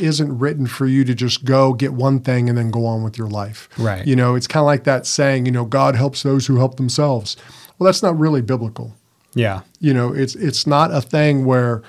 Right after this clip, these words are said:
Speaker 1: you have to do the work and you just kinda bring God along.
Speaker 2: Mm.
Speaker 1: You know, it was written for us to kinda understand the whole because it helps us begin to understand who God is.
Speaker 2: Yeah.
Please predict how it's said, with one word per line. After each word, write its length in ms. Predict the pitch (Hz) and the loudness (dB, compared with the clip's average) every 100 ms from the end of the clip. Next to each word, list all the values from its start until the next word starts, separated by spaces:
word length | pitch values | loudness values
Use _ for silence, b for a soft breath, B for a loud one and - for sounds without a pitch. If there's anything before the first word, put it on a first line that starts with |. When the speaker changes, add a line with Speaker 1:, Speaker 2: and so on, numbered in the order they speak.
| b _ | b _
Speaker 1:
you 240 | 123 151 185 | 2 4 6
have 220 | 147 143 | 4 2
to 80 | 135 | 2
do 180 | 131 | 2
the 100 | 123 117 | 2 2
work 460 | 127 123 123 - b b b _ | 2 2 0 -12 b b b _
and 280 | 135 127 131 | -2 0 0
you 100 | 147 | 0
just 180 | 143 | 0
kinda 180 | - 139 | 0 -2
bring 240 | 113 123 120 | 0 -2 0
God 240 | 120 113 | -2 -2
along. 460 | 107 107 110 101 107 - | -4 -4 -4 -6 -14 -12
Speaker 2:
Mm. 260 | 104 95 98 | -12 -10 -2
Speaker 1:
You 60 | 131 | 0
know, 140 | 120 | 0
it 140 | 147 | 0
was 220 | 131 127 123 | -2 -2 -2
written 300 | 143 190 175 | -4 -2 -2
for 260 | - 160 | -4 -6
us 460 | 151 123 113 - - b b - | -2 -2 -2 -4 -6 b b -6
to 120 | 143 | -4
kinda 300 | 139 143 127 | 2 2 0
understand 680 | 147 151 147 - 151 135 127 | 0 0 0 0 0 0 0
the 80 | |
whole 640 | 107 - 185 214 131 117 110 b b b | -2 0 4 6 4 0 -4 b b b
because 400 | 147 131 180 196 | -6 0 2 2
it 80 | 156 | -2
helps 340 | 127 214 - 254 | -4 -6 -4 -4
us 140 | - | -4
begin 420 | - 160 139 139 | -4 0 2 2
to 100 | 143 | 0
understand 760 | 127 139 156 - - 143 151 143 - _ | -2 -2 -2 -4 -4 -2 0 -4 -8 _
who 140 | 175 | -4
God 300 | 165 143 233 | -2 -2 -2
is. 380 | 131 104 110 - b b b b | -4 -4 -8 -12 b b b b
Speaker 2:
Yeah. 380 | 131 131 110 | 0 2 0